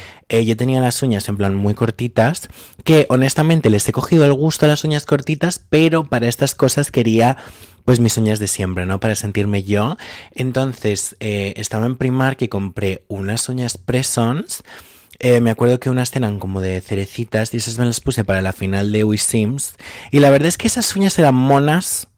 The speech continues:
pero no eran todo. O sea, creo que eran muy monas, pero no eran mi estilo. Y luego, eh, entré otra vez a Primark porque la verdad es que low-key favorito del mes y del año, Primark Home. Oh my God, they have, like, so many cute stuff,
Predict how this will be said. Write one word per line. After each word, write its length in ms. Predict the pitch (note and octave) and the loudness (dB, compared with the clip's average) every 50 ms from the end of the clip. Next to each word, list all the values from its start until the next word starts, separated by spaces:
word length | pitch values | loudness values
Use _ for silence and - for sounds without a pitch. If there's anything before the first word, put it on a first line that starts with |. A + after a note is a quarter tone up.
| _ _ _ | _ _ _
pero 160 | - C3+ C3+ | 2 4 4
no 140 | C3+ C#3 C#3+ | 6 6 6
eran 280 | C#3 C#3 C3+ C3 A#2+ - - - - _ | 4 4 4 2 2 0 -4 -14 -6 _
todo. 420 | - G#2 G2 F#2+ F#2+ F#2+ G2 - _ - | 2 2 2 2 0 -2 -2 -4 _ -14
O 220 | - - - - | -16 -16 -12 -4
sea, 180 | - - D3 - | 0 2 2 4
creo 200 | - D3 D#3+ D#3 | 4 4 4 6
que 160 | - F3 E3+ | 6 6 6
eran 160 | E3 E3 D#3+ | 6 6 4
muy 240 | D3+ D3 D#3 D#3 D#3 | 4 4 4 4 4
monas, 560 | D#3 D3+ D3+ D3+ D3+ D#3 F3+ F#3 - - - - - - - - - | 4 4 4 4 4 2 2 0 -4 -8 -14 -18 -20 -20 -20 -4 2
pero 200 | - A#2+ A#2 A2+ | 4 4 6 6
no 100 | A#2 A#2 | 6 6
eran 240 | A2+ A2+ A2+ A2+ A2+ | 6 6 4 4 4
mi 140 | A2 G#2+ | 2 2
estilo. 640 | G#2 G#2+ - - - B2 A#2 A2+ A#2 B2+ C#3+ - - - - _ - | 0 -2 -4 -4 -2 -2 0 2 2 2 0 0 -2 -4 -10 _ -4
Y 160 | - A#2+ A#2 | 0 2 4
luego, 640 | A#2+ B2 C3 D3 D#3+ E3 D#3 D#3 E3 F3 F#3+ G3 - - | 6 6 6 6 6 6 4 2 2 2 0 -2 -4 -2
eh, 600 | A2+ A2 G#2+ G#2+ G2+ G2 G2 G2 G2 G2 F#2+ - - | -2 0 0 2 0 0 0 0 -2 -2 -4 -4 -4
entré 400 | G#2+ G#2 G#2 G2 F#2+ A2 A#2 B2 | -4 -4 -4 -2 0 2 2 4
otra 180 | B2 - C3+ | 4 4 2
vez 160 | C3 B2+ A#2+ - | 2 0 0 -4
a 60 | B2 | -4
Primark 460 | B2 B2 B2 B2+ B2+ B2 A#2 G#2 - _ | -2 -2 0 2 2 2 0 0 -2 _
porque 480 | - G2 F#2+ - - G2 G2 F#2+ F#2 - - - - - - - - - - - | -4 -4 -4 -2 -2 -2 0 -2 -2 -6 -10 -18 -20 -20 -20 -20 -20 -20 -6 0
la 120 | A#2 A2+ | 4 4
verdad 200 | G#2+ G#2 G2+ G#2+ | 4 6 4 2
es 80 | A2 - | 2 0
que 200 | - C#3 B2+ A2 - G#2+ G2 - - | 0 0 0 -2 -2 -6 -10 -10 -6
low-key 400 | A2 A2 A2 G#2+ G#2+ - - A#2 | -2 0 0 0 0 -2 -6 -2
favorito 420 | - C3+ A2 G#2 G2 G2 G2 G#2+ G#2 | 0 2 2 2 2 2 2 2 2
del 140 | G2+ G2 G2 | 4 4 2
mes 520 | G2 G2 G2+ A2+ D3 - - - - - _ _ | 2 2 2 2 0 -2 -4 -8 -10 -12 _ _
y 80 | - A#2+ | 2 4
del 160 | A2 G2+ G#2 G2 | 4 6 6 4
año, 340 | G2 G2+ G#2+ A2 B2 D3 | 4 4 2 2 2 0
Primark 500 | D3 - A2+ G#2+ G2 G2 G2+ A#2 - - - | 0 0 0 0 2 0 0 -2 -4 -6 -6
Home. 460 | - - - G#2 G2 G#2 D3+ A#3+ F4 - - _ _ _ | -4 0 2 2 2 2 2 0 -4 -6 -10 _ _ _
Oh 160 | - B2+ E3+ | 2 4 4
my 200 | E3+ C3+ A2 G#2 | 6 4 4 2
God, 220 | G#2+ B2 C3+ C3 | 2 2 0 0
they 120 | A#2+ B2 B2+ | 0 0 0
have, 140 | C3 C3 C#3+ | 0 0 -2
like, 120 | C3 - | -2 -2
so 220 | - - A#2 A2 | -2 0 0 2
many 200 | A2 A2+ A#2+ B2 | 2 2 0 0
cute 280 | A#2+ - - A2 G#2+ - | -2 -4 -6 -6 -6 -6
stuff, 360 | - - B2+ A#2+ A#2+ A#2 - | -2 2 4 4 4 2 0